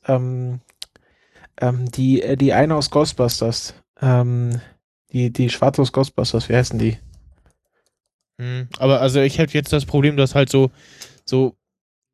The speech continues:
Speaker 2: wie bewerte ich jetzt eine Serie, die so, hm, war?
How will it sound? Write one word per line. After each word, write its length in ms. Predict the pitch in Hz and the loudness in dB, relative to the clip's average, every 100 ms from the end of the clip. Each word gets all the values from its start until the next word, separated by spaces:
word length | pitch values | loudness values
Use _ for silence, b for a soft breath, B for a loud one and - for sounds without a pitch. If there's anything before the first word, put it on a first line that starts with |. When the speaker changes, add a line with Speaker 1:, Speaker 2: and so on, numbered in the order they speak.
| - 117 - 135 - | -20 -20 -20 -20 -20
Speaker 2:
wie 280 | - 135 156 | -12 -2 0
bewerte 380 | 165 139 143 165 | 2 4 2 2
ich 60 | 160 | -4
jetzt 200 | 151 - | -4 -2
eine 100 | 135 | 0
Serie, 260 | 139 147 | 2 2
die 180 | 139 143 | 2 0
so, 380 | 131 135 135 127 _ _ _ _ - | 2 4 4 2 _ _ _ _ -6
hm, 360 | 156 151 139 | -4 -2 0
war? 400 | 120 107 101 101 | 2 2 0 -4